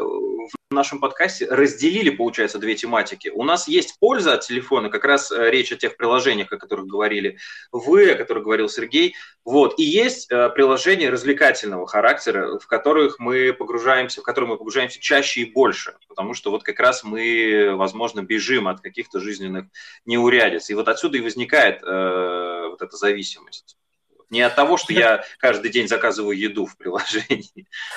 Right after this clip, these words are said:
Speaker 2: А, это просто комментарий к, э, примеру Павла Воля, кот-, который говорит, что вот я вышел из дома, и еп, а где мой телефон, и все, что мне делать? Да, история
Speaker 1: А,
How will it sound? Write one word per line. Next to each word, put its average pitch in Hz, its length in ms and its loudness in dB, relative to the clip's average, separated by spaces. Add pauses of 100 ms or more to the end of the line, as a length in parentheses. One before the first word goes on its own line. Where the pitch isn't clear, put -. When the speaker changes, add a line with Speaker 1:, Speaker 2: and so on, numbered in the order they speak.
(1800)
Speaker 2:
А, 147 200 4
это 185 140 0
просто 196 240 0
комментарий 185 560 2
к, 180 140 -12
э, 160 360 2
примеру 160 640 -2
Павла 147 340 0
Воля, 156 500 -6
кот-, 139 320 -14
который 151 300 -10
говорит, 165 220 -8
что 147 220 -8
вот 156 220 -6
я 143 100 -6
вышел 156 440 -8
из 139 100 -10
дома, 170 400 -2
и 143 140 -8
еп, 151 380 -6
а 165 80 -6
где 160 140 -6
мой 156 140 -4
телефон, 160 440 -4
и - 20 -6
все, 151 240 -6
что 165 160 -8
мне 151 160 -4
делать? 135 320 -10
Да, 143 140 -6
история 165 480 -2 (100)
Speaker 1:
А, 98 160 2